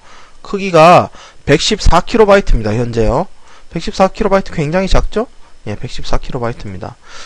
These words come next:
얘가 어떻게 용량이 기하급수적으로 늘어나는지 한번 보시죠.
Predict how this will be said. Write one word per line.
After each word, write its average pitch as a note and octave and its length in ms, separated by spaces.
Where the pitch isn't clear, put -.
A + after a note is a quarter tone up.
얘가 E3 260
어떻게 C#3+ 300
용량이 D3 320
기하급수적으로 D3 680
늘어나는지 B2+ 540
한번 G2+ 180
보시죠. - 380